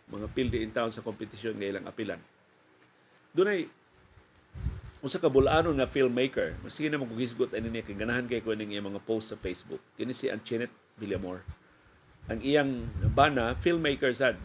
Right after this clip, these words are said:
batugan direktor, si Caban de la Cruz. Na sila mga anak, gagmay pa, ang ilang, I think, ang ilang kamanghuran is only six years old. Mao kunay,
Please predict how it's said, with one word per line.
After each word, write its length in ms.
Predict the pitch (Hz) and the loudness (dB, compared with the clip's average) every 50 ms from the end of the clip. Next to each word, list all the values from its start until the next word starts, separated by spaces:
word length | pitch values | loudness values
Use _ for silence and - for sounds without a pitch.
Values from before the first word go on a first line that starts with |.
| - - | -10 -8
batugan 420 | - - - - - 139 131 139 123 | -8 -8 -6 -2 0 2 4 4 4
direktor, 480 | 113 120 113 113 - - 117 107 - | 4 2 -2 -2 0 0 0 0 0
si 140 | - - 107 104 | -2 -6 -8 -6
Caban 300 | 101 98 104 117 113 110 | -4 -2 -2 -2 -2 -2
de 80 | 107 | -2
la 100 | 98 101 | -2 -2
Cruz. 540 | - - 120 110 - - - - - - - - - _ _ _ _ _ _ _ _ _ - - - - - - - - - - - - - - _ _ _ _ _ _ - | -2 -2 -4 -4 -4 -4 -6 -8 -10 -12 -16 -18 -20 _ _ _ _ _ _ _ _ _ -14 -14 -12 -14 -16 -16 -18 -20 -20 -18 -18 -18 -18 -18 _ _ _ _ _ _ -4
Na 140 | 139 156 180 | -2 -2 0
sila 180 | - 190 180 180 | 2 0 0 2
mga 240 | 175 165 156 156 - | 2 0 0 0 0
anak, 320 | 151 143 135 127 123 - - | 2 4 4 2 2 2 -2
gagmay 340 | 127 123 123 127 139 139 143 | -2 -2 0 2 2 2 2
pa, 300 | 139 - 98 92 107 117 - _ _ - | 2 2 0 0 -2 -6 -12 _ _ -8
ang 140 | 117 117 131 | -8 -4 -2
ilang, 320 | 151 160 156 156 147 147 - | 2 4 4 4 4 2 0
I 100 | - 147 | -4 -4
think, 160 | - 185 - - | -4 -4 -6 -6
ang 160 | - 135 139 | -6 -6 -4
ilang 240 | 156 165 170 156 139 | -2 -2 0 0 0
kamanghuran 560 | 156 147 143 139 131 143 151 147 143 135 123 | -2 -2 -2 0 2 4 4 6 4 2 0
is 160 | 117 - 139 | -2 -4 -2
only 220 | 131 131 131 127 | 0 0 0 0
six 260 | - - 160 160 - - | 0 -2 -4 -6 -4 0
years 240 | 135 127 117 - | 0 0 0 0
old. 240 | - - 85 87 113 - - - _ _ _ _ _ _ _ _ _ _ _ _ _ _ _ _ | -4 -6 -6 -6 -8 -10 -16 -20 _ _ _ _ _ _ _ _ _ _ _ _ _ _ _ _
Mao 160 | - 143 165 175 | 2 2 2 4
kunay, 400 | 175 180 147 139 127 113 104 | 4 4 4 4 4 4 2